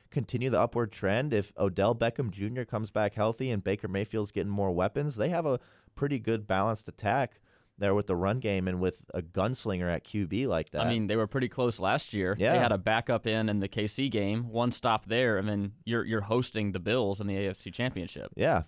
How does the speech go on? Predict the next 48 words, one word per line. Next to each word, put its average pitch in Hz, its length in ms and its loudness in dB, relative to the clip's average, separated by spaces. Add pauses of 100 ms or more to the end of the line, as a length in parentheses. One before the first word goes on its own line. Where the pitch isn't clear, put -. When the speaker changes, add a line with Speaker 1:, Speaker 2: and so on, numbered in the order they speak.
(160)
Speaker 1:
I 117 140 2
mean, 123 160 4
I, 120 320 4
I 120 100 4
would 127 180 4
not, 107 340 2 (520)
except - 420 0
for, 123 520 2 (340)
you 107 120 -2
know, 95 180 4
Kansas 123 440 0
City's 120 260 2
already 107 200 6
the 90 60 0
powerhouse, 113 600 2
and 92 240 -2
the 95 180 -4
Bills 113 340 2
are 95 80 4
also 123 280 2
on 90 100 2
an 69 80 0
upwards 87 300 -2
trend. 90 240 -2
Outside 139 320 0
of 113 60 2
those 120 200 0
two 113 140 -6
teams, 107 360 -6
I 98 60 0
don't 117 100 0
know 120 140 0
who 113 320 0 (380)
in 101 180 0
the 95 160 4
A 110 160 4
F 98 100 2
C 113 280 -2
can 98 160 -2
really 98 220 2
hang 107 420 -2
with 90 160 -6
the 90 80 -6
Browns 87 580 0
as 82 160 0
far 87 460 2
as, 80 440 0 (380)
uh, 82 380 2